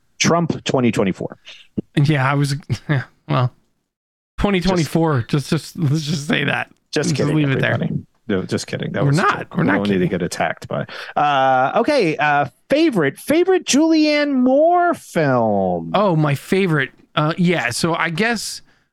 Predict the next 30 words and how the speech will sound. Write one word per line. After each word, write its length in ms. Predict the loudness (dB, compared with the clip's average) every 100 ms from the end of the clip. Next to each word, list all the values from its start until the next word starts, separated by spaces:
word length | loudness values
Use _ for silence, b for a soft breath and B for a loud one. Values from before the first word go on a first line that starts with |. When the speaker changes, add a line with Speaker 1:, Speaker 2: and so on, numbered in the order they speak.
| _ -2
Speaker 2:
my 120 | -2
favorite 360 | 0 -2 0 0
would 100 | 2
have 160 | 0
to 80 | 0
be 100 | 0
The 80 | 2
Big 160 | 0 -2
Lebowski. 640 | -8 -10 -12 -4 -4 -4 _ _ 0
Speaker 1:
Okay, 460 | 0 2 0 0 0
but, 400 | 2 2 2 2
but 240 | 0 0 0
you 220 | 2 2
can 320 | 2 2 2
go 180 | 2 2
with 120 | 2
Speaker 2:
I 100 | 2
Speaker 1:
the 40 | 0
Speaker 2:
would 80 | 0
say 80 | 0 0
Speaker 1:
second 40 | 0
one 120 | 0
Speaker 2:
her. 80 | 0
Speaker 1:
as 120 | 0
well. 260 | 0 -2 -6 -6
Speaker 2:
I 100 | -2
would 160 | -2 -2
say 220 | -2 0
that, 260 | 0 0 0
like, 380 | -2 -2 -8